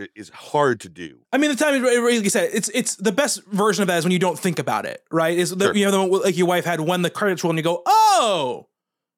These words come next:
Speaker 1: Yeah,
Speaker 2: right,
Speaker 1: yeah.
Speaker 2: they never said their names," you know, that
Speaker 1: Yeah.
Speaker 2: it, it, that is definitely the best version of it. When, when they call it out, like you're saying, that's the time where it's like,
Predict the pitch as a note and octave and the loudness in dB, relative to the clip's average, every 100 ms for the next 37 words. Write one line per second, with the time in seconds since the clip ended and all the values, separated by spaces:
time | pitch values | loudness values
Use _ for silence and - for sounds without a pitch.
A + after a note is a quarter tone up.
0 | - F4+ G4 - - A#3+ C4 F4+ F#4 E4+ | 0 2 4 2 0 -2 0 0 2 0
1 | - E4 D4+ D4 E4+ F4+ A#3 D#3 - F#3 | 0 2 2 2 0 -2 -4 -12 -8 -2
2 | A#3 A3 A3 G#3+ G#3+ G#3 G#3 E2+ C#2+ _ | 0 2 2 2 2 0 -2 -6 -6 _
3 | _ _ _ F#3+ - G3+ F#3+ G3 G3 F3 | _ _ _ -10 -2 0 0 0 0 0
4 | F#3+ F3+ E3 D#3+ D3+ - D#3+ D#3+ D3+ D3+ | 0 0 0 0 -2 -6 -4 -2 0 0
5 | F3+ G3 G3 F#3 F3+ C4 A#3 F#3+ E3 D#3+ | -2 0 0 0 -2 0 2 2 0 0
6 | D3+ E3 F3+ F3 C#3+ C3+ D3 F#3+ - E3+ | -2 0 -2 0 -2 -2 -4 -4 -4 -6
7 | D#3+ D#3 D3 C#3+ C#3 C3 C#3 C#3 - | -2 -2 0 -2 -2 -2 -2 -2 -8